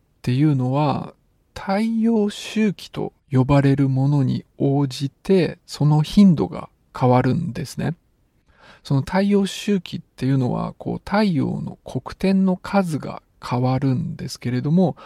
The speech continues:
まあ、その周期のことで、太陽の活動が強くなったり弱くなったりするっていう、まあ、そういう周期のことなんです。で、この研究グループはですね、シミュレーションなどをして、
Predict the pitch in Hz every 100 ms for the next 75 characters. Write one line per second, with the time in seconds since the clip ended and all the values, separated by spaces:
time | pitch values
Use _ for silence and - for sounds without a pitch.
0 | - 160 - 151 165 156 - - 185 147
1 | - - - - _ _ - 135 - 135
2 | 127 151 151 - 208 214 151 - - -
3 | 120 - 156 156 151 147 143 _ - _
4 | - - 208 147 - - - - 120 -
5 | - 123 185 175 143 - 127 123 - -
6 | - 120 - - 147 - _ - - 131
7 | 151 143 - 175 165 160 - 143 - -
8 | - - - - - 123 120 139 113 117
9 | - - - _ _ _ _ _ _ _
10 | _ _ _ _ _ _ _ - 147 -
11 | 175 190 214 202 - - 185 190 185 -
12 | 170 160 147 156 175 139 - - 147 123
13 | - 156 156 - - - 160 175 220 226
14 | 214 - 202 196 175 156 185 156 - 127
15 | 120 - - - 190 131 -